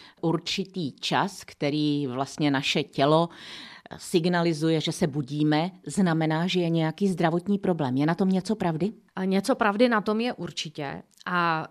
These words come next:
Speaker 2: kde si to hodně můžeme vypozorovat, tak je to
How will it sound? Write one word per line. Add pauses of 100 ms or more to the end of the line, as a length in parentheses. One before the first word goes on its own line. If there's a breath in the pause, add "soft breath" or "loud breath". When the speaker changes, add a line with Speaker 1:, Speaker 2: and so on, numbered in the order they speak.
(140)
Speaker 2:
kde
si
to
hodně
můžeme
vypozorovat,
tak
je
to